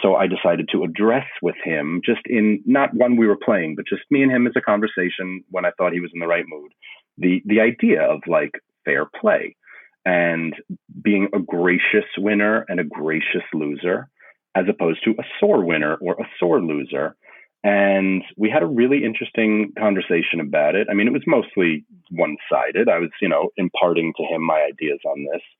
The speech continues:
And so when Maddie said, you know, "What should our topic be?" It, it flowed very nicely since, you know, when, <laughs> when you play games with your friends, how you play them really matters. And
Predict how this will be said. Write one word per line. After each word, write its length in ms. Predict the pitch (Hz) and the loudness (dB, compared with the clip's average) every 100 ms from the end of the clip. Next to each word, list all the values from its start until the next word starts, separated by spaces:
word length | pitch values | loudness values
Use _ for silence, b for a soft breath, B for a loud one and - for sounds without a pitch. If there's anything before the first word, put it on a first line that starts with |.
| B B B B _ | B B B B _
And 500 | 101 98 92 92 92 90 | 0 2 2 2 0 0
so 80 | 117 | 2
when 180 | 101 95 | 4 4
Maddie 240 | 95 92 - | 2 2 2
said, 280 | 95 87 87 | 0 0 0
you 100 | 98 | 0
know, 220 | 80 78 | 0 0
"What 160 | 92 85 | -2 -2
should 140 | 85 | 0
our 80 | 76 | -2
topic 420 | - 117 90 - | 0 -2 -2 -2
be?" 240 | 85 78 78 | 0 0 0
It, 100 | 92 - | -6 -4
it 120 | 104 - | -6 0
flowed 240 | 110 101 85 | 2 2 2
very 200 | 95 87 | 0 0
nicely 560 | 87 85 - 78 71 - - | -2 -2 -6 -10 -12 -12 -8
since, 200 | 80 78 _ _ b b b _ | -8 -10 _ _ b b b _
you 160 | - 104 | -4 0
know, 160 | 78 80 | 0 0
when, 380 | 82 92 92 | 0 0 0
<laughs> 20 | 90 | 0
when 380 | 117 135 131 | 2 2 2
you 260 | 110 117 104 - | 2 2 2 0
play 200 | 139 107 | 2 4
games 320 | 120 120 110 | 4 2 2
with 100 | 104 | 0
your 120 | 98 - | -2 0
friends, 400 | 107 107 117 127 - | 0 2 0 -2 -6
how 220 | - 160 | -4 0
you 180 | 156 147 - | 2 0 0
play 160 | 151 139 | 0 0
them 280 | 101 90 - - | 0 -6 -8 -10
really 240 | 143 226 226 | -4 -2 0
matters. 360 | 220 202 - - _ _ B B - | 0 -2 -6 -12 _ _ B B -2
And 500 | 110 110 107 101 101 | 2 4 4 2 -2